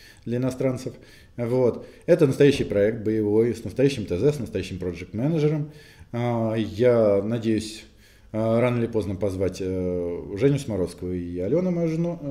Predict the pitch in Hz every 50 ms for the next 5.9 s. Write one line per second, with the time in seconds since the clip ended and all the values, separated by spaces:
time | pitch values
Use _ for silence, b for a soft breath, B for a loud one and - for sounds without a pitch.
0 | 135 127 131 131 123 - 123 120 123 113 - 113 113 120 110 - - 113 117 117
1 | 117 110 113 113 101 - 113 107 98 - b b b b b b b b - 113
2 | 110 110 110 110 110 107 107 110 110 107 107 104 120 120 117 113 117 - 110 107
3 | 104 - - - - - - - - 104 104 120 113 107 107 - 107 101 - -
4 | - 101 - - 117 123 131 135 175 185 160 123 113 120 120 107 - - 92 92
5 | - - 92 92 95 92 95 98 - 101 95 87 85 80 82 85 87